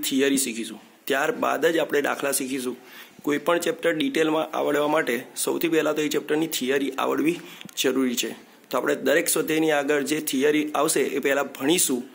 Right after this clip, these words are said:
અને ત્યારબાદ જ એ જ, એ જે સ્વાધ્યાયની જે મેથડ હશે એ શીખીશું, જેથી આ ચેપ્ટર તમને ડિટેલમાં આવડે. અને આપણે લેક્ચર એકમાં આ ચેપ્ટર બોર્ડમાં કેટલા માર્કમાં પૂછાય છે અને બોર્ડમાં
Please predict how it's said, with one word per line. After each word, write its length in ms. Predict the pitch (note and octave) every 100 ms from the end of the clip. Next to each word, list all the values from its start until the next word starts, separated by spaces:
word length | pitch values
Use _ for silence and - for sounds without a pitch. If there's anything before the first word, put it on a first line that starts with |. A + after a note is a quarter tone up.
| - - -
અને 120 | C#3+
ત્યારબાદ 640 | - C3 C#3+ C3 B2+ C3 E3
જ 100 | D#3 - - - D3
એ 80 |
જ, 80 | C#3+ - -
એ 100 | D3+ D#3
જે 140 | D3+ D#3 D#3 D3+ - - -
સ્વાધ્યાયની 460 | - C3+ D3+ D#3 D#3
જે 60 | D3
મેથડ 440 | C3+ B2 D#3 D#3
હશે 160 | D3+ C#3 - -
એ 20 |
શીખીશું, 540 | C#3+ B2+ A#2+ C3+ B2+ A2+
જેથી 300 | C#3+ E3 E3 -
આ 60 | D#3
ચેપ્ટર 300 | D3+ D#3 D3+
તમને 200 | C#3 D#3
ડિટેલમાં 520 | C#3+ - B2+ C#3 F3 - - - -
આવડે. 280 | C3+ B2+ A2+ - - - - -
અને 200 | C3+ D3+ D3+ -
આપણે 220 | - E3 C3 -
લેક્ચર 400 | C#3 C3+ - E3 - E3
એકમાં 300 | E3+ - B2 - - - -
આ 100 | D#3+
ચેપ્ટર 340 | D3 - D#3 D#3 D#3 - - -
બોર્ડમાં 340 | C#3+ D3+ D#3
કેટલા 280 | D3+ D3+ D#3
માર્કમાં 320 | D3+ D3 D3+
પૂછાય 320 | D#3+ G3 F3+ B2+
છે 100 | - -
અને 120 | D3
બોર્ડમાં 500 | C3+ C3 D#3 D#3+ D#3+